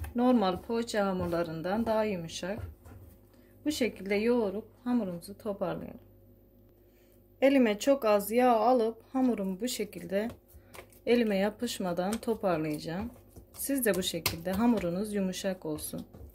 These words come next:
Üzerini streç poşetle kapatıp bir saat oda ısısında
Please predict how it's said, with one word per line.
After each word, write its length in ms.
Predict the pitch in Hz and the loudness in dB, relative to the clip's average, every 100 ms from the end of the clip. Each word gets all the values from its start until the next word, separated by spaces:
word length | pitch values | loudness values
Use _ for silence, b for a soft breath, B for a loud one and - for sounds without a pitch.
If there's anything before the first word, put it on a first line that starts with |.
| _ - - - - - - _ _ _ _ _ _ _ b b b - | _ -20 -20 -20 -20 -20 -20 _ _ _ _ _ _ _ b b b -2
Üzerini 500 | 285 277 208 196 202 | 4 6 6 2 -2
streç 520 | 226 - 247 262 - | -4 -2 0 0 0
poşetle 560 | 208 202 180 180 190 190 | -4 -2 -2 0 -2 0
kapatıp 560 | 254 254 202 196 208 - - - | -2 -2 -2 -2 -4 -8 -18 -4
bir 140 | 277 | -2
saat 380 | 285 202 190 196 | 2 4 2 2
oda 300 | 214 214 247 | 0 4 4
ısısında 760 | 247 202 - 185 180 190 240 | 2 -4 -6 -4 -2 -2 -2